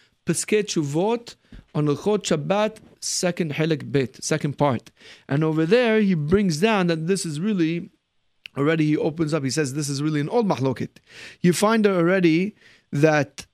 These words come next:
Tehillah David was one of the Ahronim from about a hundred and fifty years ago, two hundred years ago. He's Medayek from the Rashba and Shemirat Shabbat Kehalchata as well.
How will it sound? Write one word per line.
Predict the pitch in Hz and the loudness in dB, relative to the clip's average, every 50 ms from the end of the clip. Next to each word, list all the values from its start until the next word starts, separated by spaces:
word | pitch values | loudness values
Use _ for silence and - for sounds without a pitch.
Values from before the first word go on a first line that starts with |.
| _ _ _ _ _ _ _ _ _ _ | _ _ _ _ _ _ _ _ _ _
Tehillah | - 165 160 165 160 180 202 214 208 202 180 | 2 4 4 6 6 4 4 4 4 4 4
David | 165 160 139 131 143 160 196 214 202 190 202 - - | 4 2 2 2 2 2 2 0 0 -2 -4 -4 -6
was | - - 139 123 127 | -6 -8 -8 -6 -4
one | 127 139 143 143 | -4 -2 -2 -2
of | 135 127 131 | -2 -2 -2
the | 131 131 127 123 - | -4 -4 -4 -6 -6
Ahronim | - - - 139 143 139 139 160 196 208 214 214 196 180 - _ _ _ - | -8 -8 -4 -4 -2 -2 0 0 0 0 0 0 -2 -4 -8 _ _ _ -18
from | - - 127 | -12 -10 -6
about | 120 120 120 | -4 -4 -2
a | 117 110 | -2 -2
hundred | 110 170 190 180 190 185 | -2 -2 -2 0 0 -2
and | 170 170 | 0 -2
fifty | 180 - - 175 | -4 -4 -4 -4
years | 170 170 160 156 | -2 -2 -2 -2
ago, | 156 160 151 | -2 -2 -2
two | - 180 | 0 0
hundred | 190 190 175 170 160 | 0 0 0 0 0
years | 170 165 156 | 0 0 0
ago. | 156 165 165 165 165 165 - _ - - - _ _ | 0 0 0 -2 -2 -6 -12 _ -20 -20 -20 _ _
He's | - 180 190 185 | 0 2 2 2
Medayek | 190 190 180 190 196 190 202 220 226 220 | 2 2 2 2 2 2 2 2 0 0
from | - 202 185 170 | 0 0 2 2
the | 160 | 2
Rashba | 143 139 123 - - 143 143 175 185 190 180 175 170 - - _ _ | 2 2 2 0 0 0 2 2 4 4 2 2 0 -2 -8 _ _
and | - 190 190 180 175 165 147 | -2 0 0 0 0 0 -2
Shemirat | - 156 143 135 143 143 - | -2 -4 -2 -2 -2 -2 -4
Shabbat | - 131 131 139 139 131 - | -4 -4 -2 -2 -2 -2 -2
Kehalchata | 135 123 117 113 - 117 - 156 180 | -2 -2 -2 -2 -4 -2 0 0 0
as | 196 214 214 185 | 2 0 0 2
well. | 190 196 190 185 185 185 185 | 2 2 2 2 2 0 0